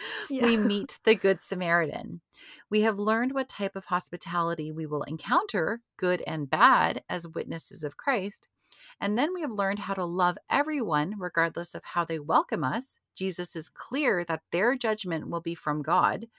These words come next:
Speaker 2: And now we're seeing this in action.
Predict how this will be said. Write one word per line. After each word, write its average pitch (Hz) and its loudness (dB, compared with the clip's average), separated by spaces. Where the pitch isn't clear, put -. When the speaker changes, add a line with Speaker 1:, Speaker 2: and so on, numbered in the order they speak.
Speaker 2:
And 196 0
now 285 2
we're 233 2
seeing 196 -4
this 180 -6
in 147 -6
action. - -4